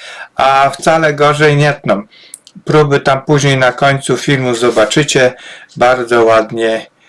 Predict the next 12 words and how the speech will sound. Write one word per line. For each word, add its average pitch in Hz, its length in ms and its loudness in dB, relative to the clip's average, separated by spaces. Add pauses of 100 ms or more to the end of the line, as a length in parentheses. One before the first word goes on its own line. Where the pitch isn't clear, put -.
(220)
e, - 60 -4 (1120)
cięły 110 380 0
blachę 110 460 0
już 113 360 -4
i 120 160 -4 (140)
półtora 120 500 0
milimetra, 117 720 -2
także 107 380 -2
już 117 240 2
jestem 120 360 -4
bardzo 120 340 -2
zadowolony. 104 840 -2